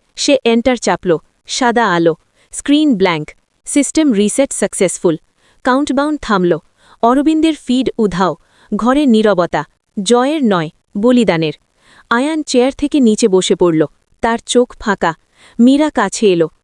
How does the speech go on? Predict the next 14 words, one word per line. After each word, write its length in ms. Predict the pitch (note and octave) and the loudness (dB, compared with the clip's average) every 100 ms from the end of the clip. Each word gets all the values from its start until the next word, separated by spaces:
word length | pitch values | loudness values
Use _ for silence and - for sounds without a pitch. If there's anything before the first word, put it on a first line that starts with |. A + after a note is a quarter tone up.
| _ _ | _ _
"আমরা 260 | A#3+ C4+ D#4+ | -2 0 0
সিস্টেম 440 | - C4 - E4+ | -2 -4 -4 -2
বাঁচিয়েছি, 560 | B3+ G#3 - F#3+ - E3 - _ _ | 0 -2 0 -2 -2 -6 -8 _ _
কিন্তু 240 | D4 D4 E4 | -2 0 -2
সিস্টেম 420 | - C4+ - D#4+ | -2 -4 -2 -2
এখন 260 | C#4+ D#4+ | -2 -4
কিছুই 380 | D#4 C4 - E4+ | -4 -4 0 0
মনে 260 | D4+ A3+ G3+ | 2 2 2
রাখে 260 | F3 - | 0 -4
না।" 160 | F3 D#3+ _ _ _ - | -4 -6 _ _ _ -10
স্ট্যাটাস? 580 | - F#3+ - C#4 - - _ _ - | -4 -2 -2 -4 -6 -14 _ _ -6
এক 180 | A#3 | -2
ইঞ্জিনিয়ার 480 | B3+ B3+ C#4 D#4 D#4+ | 0 0 2 0 0
বলল, 320 | B3 B3+ A3 | 2 2 2